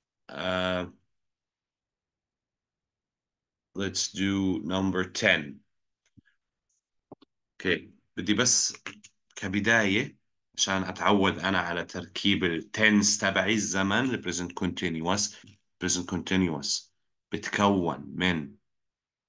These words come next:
subject أحمد، خالد، whatever، أو he أو she it البروناون.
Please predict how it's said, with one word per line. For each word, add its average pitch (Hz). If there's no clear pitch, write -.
subject -
أحمد، 82
خالد، 82
whatever، 78
أو 76
he 90
أو 80
she 80
it 107
البروناون. 80